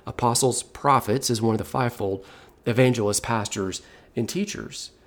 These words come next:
Well, that leads me to the follow-up question is, how did Philip move from one role as a deacon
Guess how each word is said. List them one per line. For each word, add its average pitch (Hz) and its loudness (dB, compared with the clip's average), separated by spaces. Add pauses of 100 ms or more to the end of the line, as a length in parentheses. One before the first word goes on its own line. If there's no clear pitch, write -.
(280)
Well, 190 2
that 185 0
leads 151 2
me 113 4
to 127 0
the 120 0
follow-up 131 -2
question - -6
is, 127 0 (440)
how 277 -2
did 294 0
Philip 123 4
move 131 4
from 107 -2
one 156 4
role 107 0 (240)
as 117 -2
a 113 0
deacon 117 0